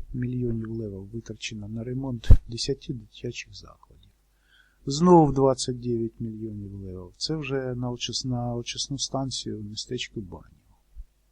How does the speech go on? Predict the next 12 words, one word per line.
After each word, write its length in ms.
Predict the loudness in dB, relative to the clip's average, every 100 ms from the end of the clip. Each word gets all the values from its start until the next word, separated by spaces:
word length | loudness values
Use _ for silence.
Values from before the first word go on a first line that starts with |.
| _ _ _ _ _ _ _ _ _ -10
Один 380 | -8 -2 0 2
мільйон 540 | 0 0 -2 -2 -2
левів 360 | -2 -4 -6 -8
на 140 | -8
укріплення 640 | -8 -8 -8 -6 -4 -4
нашого 400 | -6 -8 -8 -8
морського 560 | -10 -10 -12 -8 -8 -6
саду. 520 | -6 -6 -8 -18 -20 -14 -12 -10 -10 -12 -14 -20 _ _ _ _ _ _ _ _ _ _ _ _ _ -18
Здається, 640 | -14 -8 -4 -4 -6 -12
що 420 | -12 -14 -14 -12
це 200 | -6 -4
багато, 680 | -2 -2 -2 -2 -2 -6 -14